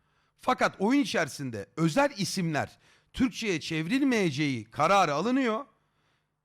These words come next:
E, nasıl olsa bunlar, özel isimler dosya olarak atılmayacağını düşünerekten herhangi bir değişiklik yapmıyorlar.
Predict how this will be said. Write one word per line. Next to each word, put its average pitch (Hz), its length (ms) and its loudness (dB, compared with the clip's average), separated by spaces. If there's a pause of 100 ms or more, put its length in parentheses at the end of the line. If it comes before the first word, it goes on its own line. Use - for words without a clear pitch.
E, 220 100 -4
nasıl 269 220 0
olsa 240 260 -4
bunlar, 247 300 0
özel 196 320 -2
isimler 226 440 -4 (540)
dosya 240 360 2
olarak 185 440 2
atılmayacağını 175 880 0
düşünerekten 240 840 0 (1300)
herhangi 262 400 4
bir 226 80 -4
değişiklik 269 400 -2
yapmıyorlar. 151 640 0